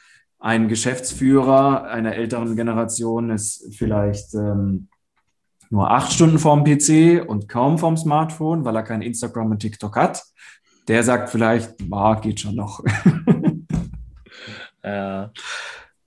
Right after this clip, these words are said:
Speaker 2: Ja, und ich glaube, umso mehr, äh, sehnen die sich dann auch, äh, nach dem Ende dieser Pandemie, dass, dass die mal
Speaker 1: Ja.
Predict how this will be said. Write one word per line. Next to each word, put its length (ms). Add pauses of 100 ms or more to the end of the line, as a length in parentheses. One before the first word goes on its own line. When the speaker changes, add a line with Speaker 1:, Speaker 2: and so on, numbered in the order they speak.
(340)
Speaker 2:
Ja, 320
und 140
ich 200
glaube, 280
umso 320
mehr, 520 (220)
äh, 360 (360)
sehnen 720
die 160
sich 240
dann 240
auch, 480
äh, 380 (680)
nach 320
dem 200
Ende 320
dieser 260
Pandemie, 600
dass, 280
dass 240
die 140
mal 280
Speaker 1:
Ja. 220